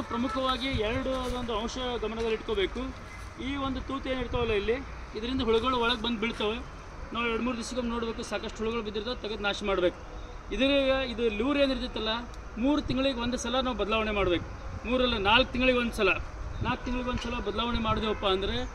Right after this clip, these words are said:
ಈ ಕೀಟದ ಒಂದು ನಿರ್ವಹಣೆ ಸಮರ್ಪಕವಾಗಿ ಆಗ್ತೈತಿ ಅಂತ ಹೇಳ್ಬೋದು ನಾವು. ಅಂದ್ರೆ ನಮ್ಮಲ್ಲಿ ಹುಳ ಅದಾವೋ ಇಲ್ಲನೂ ಗೊತ್ತಾಗ್ತದೆ, ಮಾನಿಟರಿಂಗು ಆಗ್ತೈತಿ, ಸಾಕಷ್ಟು ಹುಳುಗಳನ್ನು ಬಂದು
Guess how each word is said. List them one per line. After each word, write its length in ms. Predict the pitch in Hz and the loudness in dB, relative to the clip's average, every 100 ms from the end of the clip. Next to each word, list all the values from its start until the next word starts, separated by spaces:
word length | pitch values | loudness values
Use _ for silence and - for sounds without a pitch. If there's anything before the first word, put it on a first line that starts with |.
| - - - 220 | -8 -10 -6 -4
ಈ 20 | 214 | -2
ಕೀಟದ 300 | 233 240 240 240 | -2 -2 0 0
ಒಂದು 120 | 226 220 | 0 2
ನಿರ್ವಹಣೆ 360 | 208 220 220 240 - | 2 2 0 -2 -4
ಸಮರ್ಪಕವಾಗಿ 680 | 196 220 - 208 214 208 220 | -4 -4 -6 -6 -4 -2 0
ಆಗ್ತೈತಿ 340 | 190 - 180 196 | -2 -2 -4 -4
ಅಂತ 120 | 175 214 | -2 0
ಹೇಳ್ಬೋದು 280 | 185 180 170 | 2 4 2
ನಾವು. 120 | 160 147 - - - | 0 -2 -8 -10 -6
ಅಂದ್ರೆ 140 | 202 247 | -2 0
ನಮ್ಮಲ್ಲಿ 220 | 247 247 202 | 0 2 2
ಹುಳ 80 | 233 202 | 2 2
ಅದಾವೋ 200 | 240 262 | 4 4
ಇಲ್ಲನೂ 220 | 254 254 247 | 4 2 0
ಗೊತ್ತಾಗ್ತದೆ, 360 | 226 220 240 247 | -2 -4 -4 -4
ಮಾನಿಟರಿಂಗು 420 | 202 220 240 240 233 | -2 -2 -2 -2 -2
ಆಗ್ತೈತಿ, 320 | 208 214 233 247 - | -2 -4 -6 -6 -4
ಸಾಕಷ್ಟು 320 | 175 190 - | -6 -4 -2
ಹುಳುಗಳನ್ನು 420 | 196 196 202 226 320 - - - 190 | 0 2 0 0 -2 -2 -8 -8 -2
ಬಂದು 200 | 214 | 0